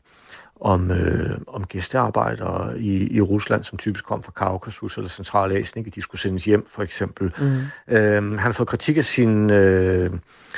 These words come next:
Speaker 1: øh, af sin kommentar om, øh, Krim, altså den ukrainske halvø, som er blevet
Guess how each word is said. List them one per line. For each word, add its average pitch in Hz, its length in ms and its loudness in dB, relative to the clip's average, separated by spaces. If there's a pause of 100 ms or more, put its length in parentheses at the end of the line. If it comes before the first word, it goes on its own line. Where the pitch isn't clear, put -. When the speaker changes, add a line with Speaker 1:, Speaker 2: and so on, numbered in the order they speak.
(420)
Speaker 1:
øh, 95 340 4
af 101 100 0
sin 107 200 0
kommentar 110 440 -2
om, 95 460 -4
øh, 90 120 -6
Krim, 160 320 0 (160)
altså - 160 -6
den 98 80 -4
ukrainske 101 420 -2
halvø, 117 300 4
som 95 220 -6
er 90 60 -4
blevet 90 480 0